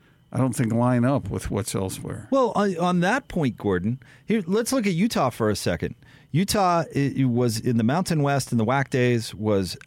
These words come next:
Speaker 2: absolutely used to turning a nickel into a dollar.
Speaker 1: Mm-hmm.
Speaker 2: You know, that, that was the way they had to run their athletic department because they didn't have the spoils and, and had to run it lean and mean.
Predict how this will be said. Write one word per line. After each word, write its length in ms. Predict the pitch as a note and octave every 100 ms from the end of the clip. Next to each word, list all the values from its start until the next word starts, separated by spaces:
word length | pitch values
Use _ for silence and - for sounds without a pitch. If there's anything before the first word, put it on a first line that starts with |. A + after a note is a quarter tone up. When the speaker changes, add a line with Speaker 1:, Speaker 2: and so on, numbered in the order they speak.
| -
Speaker 2:
absolutely 600 | F3 - E3 D3+ B2 B2+
used 280 | B2 C3 -
to 100 | F#2+
turning 440 | - D3 D#3 D3+
a 60 | B2
nickel 360 | A#2+ C3+ C3+ B2+
into 240 | B2 A#2
a 60 | G#2+
dollar. 340 | F2 C2+ B1+ -
Speaker 1:
Mm-hmm. 320 | G2+ G2 G2 G2
Speaker 2:
You 120 | A#2+
know, 220 | A#2+ B2+ -
that, 260 | C#3 C#3+ D3+
that 180 | C#3+ C#3
was 140 | B2
the 80 | B2+
way 160 | D3
they 120 | D#3 C#3+
had 180 | D3 C3+
to 60 |
run 200 | C3+ C#3
their 140 | C3+ C3
athletic 400 | B2 C#3 C3 A#2+
department 480 | A2+ C3 C3 C3
because 260 | A2+ - G#2
they 100 | A2+
didn't 180 | B2+ C3
have 160 | B2+ B2
the 80 |
spoils 720 | A#2+ - B2+ B2 A#2+ A2+ - -
and, 580 | A#2 A2 G#2+ G2+ F#2+ - -
and 260 | A#2 G#2+ G#2
had 180 | B2 A#2+
to 60 |
run 200 | A2+ A#2+
it 120 | A#2 G#2+
lean 240 | C3 C3+
and 100 | A#2+
mean. 260 | A2 E2+